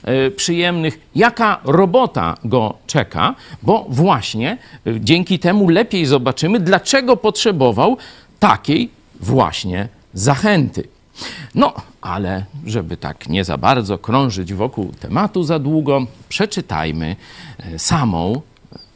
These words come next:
zachętę, samą treść. Czyli mamy dość krótki list, nie? Bo zobaczcie, to jest tak, jakby się uparł, to jedna kartka, nie? Zadrukowana.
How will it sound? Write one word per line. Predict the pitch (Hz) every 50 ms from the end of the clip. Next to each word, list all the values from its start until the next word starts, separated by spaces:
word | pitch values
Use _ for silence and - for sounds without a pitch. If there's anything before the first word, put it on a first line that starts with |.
| _ _
zachętę, | - 104 120 - 208 208 190 156 123 - - - - _ _ _
samą | - - - 147 156 160 151 147 135 - - _
treść. | - 151 196 214 175 120 90 - - - - - - _ _ _ _ _ _ - -
Czyli | - 131 120 110 113 113 110 113 - - - - - - - -
mamy | - - - 269 302 285
dość | 214 170 220 190 - -
krótki | - - 254 262 - - - - 226
list, | 185 175 120 82 - - - - - - -
nie? | - 110 160 226 240 - - - -
Bo | - - 196 180 -
zobaczcie, | 151 180 151 147 123 107 - - 73
to | - -
jest | 135 127 -
tak, | 110 107 - - - - - - _ - _ - - -
jakby | - 110 113 110 104 120
się | - - 147
uparł, | - 175 185 151 139
to | - 147
jedna | 139 131 123 107 110 104 92
kartka, | - - 57 - - - _ - - - - _ _ _ _ - -
nie? | 69 101 -
Zadrukowana. | - 107 92 85 85 85 - - 69 69 65 53 - -